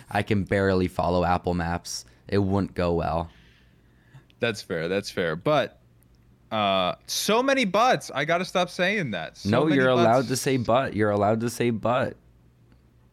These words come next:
Speaker 1: I am granting you
Speaker 2: Um,
Speaker 1: permission.
Speaker 2: Oh, th-, thank you. Thank you.
Speaker 1: You're welcome.
Speaker 2: Uh, I drove her to the team outing,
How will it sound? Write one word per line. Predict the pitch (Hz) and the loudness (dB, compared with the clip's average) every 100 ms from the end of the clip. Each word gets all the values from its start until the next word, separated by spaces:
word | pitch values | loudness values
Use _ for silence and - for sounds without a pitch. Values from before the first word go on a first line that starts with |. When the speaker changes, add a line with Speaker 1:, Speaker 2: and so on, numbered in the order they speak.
| _ | _
Speaker 1:
I | - 107 | -4 0
am | 104 | 2
granting | 113 113 107 101 120 | 2 2 2 2 2
you | |
Speaker 2:
Um, | 113 | 0
Speaker 1:
permission. | 110 107 123 107 85 85 - _ _ _ _ _ _ _ | 0 0 0 -4 -4 -10 -20 _ _ _ _ _ _ _
Speaker 2:
Oh, | 98 | -16
th-, | - - - | -16 -18 -16
thank | 98 87 - | -14 -14 -16
you. | - | -18
Thank | 87 82 - | -18 -18 -8
you. | |
Speaker 1:
You're | 120 | -2
welcome. | 131 95 - 85 - _ _ _ _ _ | -2 -2 -10 -16 -20 _ _ _ _ _
Speaker 2:
Uh, | 101 95 85 73 52 | -4 -4 -4 -8 -6
I | 107 | -6
drove | 110 127 123 120 | -4 0 0 -2
her | 127 117 | -6 -8
to | 107 127 120 123 120 | -8 -8 -6 -6 -8
the | 117 | -10
team | - 117 107 | -10 -8 -6
outing, | 98 101 117 | -4 -6 -10